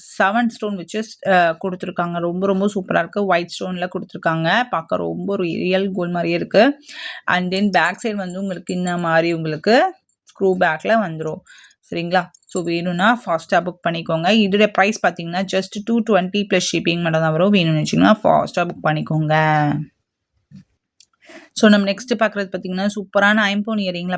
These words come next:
பார்க்குறோம். இது பாத்தீங்கன்னா, உங்களுக்கு வந்து ஃப்ளவர் பேட்டர்ன்ல வந்து உங்களுக்கு ஹேங்கிங் வந்து சின்ன குட்டி, குட்டி இந்த அ, டைமண்ட் லுக்ல வந்து ஸ்டோன்ஸ் ஒர்க் கொடுத்துருக்காங்க. ரொம்ப சூப்பரா இருக்குங்க. நியூ பேட்டர்ன்ஸ், எல்லாமே நியூ பேட்டர்ன்ஸ் தாங்க. இப்போ நியூ அரைவல் எடுத்திருக்கேன்.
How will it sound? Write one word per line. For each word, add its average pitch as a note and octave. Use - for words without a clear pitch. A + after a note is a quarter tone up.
பார்க்குறோம். E3+
இது G#3+
பாத்தீங்கன்னா, G3
உங்களுக்கு F3+
வந்து F#3+
ஃப்ளவர் G3
பேட்டர்ன்ல E3+
வந்து E3+
உங்களுக்கு G#3
ஹேங்கிங் G#3+
வந்து F#3
சின்ன F#3+
குட்டி, G3+
குட்டி G#3
இந்த F3
அ, F3+
டைமண்ட் G3
லுக்ல F3
வந்து F#3+
ஸ்டோன்ஸ் F#3+
ஒர்க் F3
கொடுத்துருக்காங்க. E3+
ரொம்ப F3
சூப்பரா F3
இருக்குங்க. E3+
நியூ F3+
பேட்டர்ன்ஸ், F3+
எல்லாமே G3+
நியூ F#3+
பேட்டர்ன்ஸ் F3
தாங்க. F3+
இப்போ F3+
நியூ F3
அரைவல் F3
எடுத்திருக்கேன். F3+